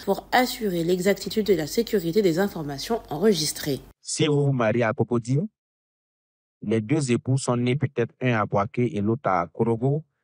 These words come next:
Speaker 2: et il faut aller porter la mention. C'est que parfois, on vous demande vous-même d'aller avec l'élément pour dire, « Je me suis marié » et on doit porter la mention. Et ça prend du temps, c'est modifiable,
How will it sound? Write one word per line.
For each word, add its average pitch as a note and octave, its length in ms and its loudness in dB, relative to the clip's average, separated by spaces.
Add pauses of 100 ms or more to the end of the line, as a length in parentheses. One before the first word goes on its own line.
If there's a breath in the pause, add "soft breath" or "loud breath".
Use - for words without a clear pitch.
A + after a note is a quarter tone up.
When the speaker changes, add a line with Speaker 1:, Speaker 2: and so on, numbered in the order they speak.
(680)
Speaker 2:
et A#2+ 320 0 (400)
il B2 100 0
faut C3+ 220 -2
aller A#2 240 2
porter A#2+ 400 -2
la A2+ 160 2
mention. A2 400 0 (1600)
C'est G#2+ 140 -2
que - 140 -2
parfois, C3 600 0
on A2 100 -2
vous B2 160 0
demande A#2+ 300 0
vous-même B2 520 0
d'aller G#2+ 400 0
avec G#2+ 320 -2
l'élément G2+ 400 -2
pour G#2 160 -2
dire, « A2 160 0
Je G2+ 100 -2
me G2+ 140 -2
suis F#2+ 180 0
marié » G#2+ 640 0
et G2+ 80 2
on F#2+ 60 0 (100)
doit A2 140 2
porter G2 320 0
la F#2 120 2
mention. E2+ 380 -2 (1500)
Et F#2+ 80 -4
ça F#2+ 200 -2
prend A2 180 0
du G2 160 -2
temps, A#2+ 260 0 (720)
c'est - 160 -2
modifiable, G2+ 800 -2